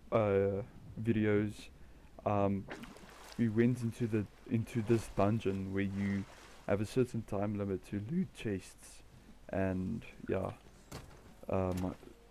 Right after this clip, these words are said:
the one teammate, or random, he didn't, he went for the gold, and I told him not to go for the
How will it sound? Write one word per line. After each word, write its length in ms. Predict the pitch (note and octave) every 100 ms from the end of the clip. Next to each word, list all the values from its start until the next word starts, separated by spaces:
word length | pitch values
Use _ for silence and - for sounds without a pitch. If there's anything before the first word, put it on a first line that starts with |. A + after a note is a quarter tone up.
| B2
the 100 | A#2+
one 220 | A#2 B2
teammate, 540 | - C3 A#2+ G#2+ A2 - - - - -
or 300 | G#2 G2+ G2
random, 640 | F#2+ G2+ A2 F#2+ G2+ G2+ G#2+ - - - - - - - -
he 100 | G#2
didn't, 460 | G2+ A#2 A#2+ A#2 - - -
he 140 | D2
went 240 | A#2 C3 C3
for 160 | -
the 100 | A2
gold, 440 | G2+ A2+ G#2 F#2+ F2+
and 140 | G2
I 60 | G2
told 280 | - C3+ A#2+
him 100 | A2
not 180 | G#2 -
to 60 |
go 160 | C3 A#2
for 140 | -
the 120 | A2+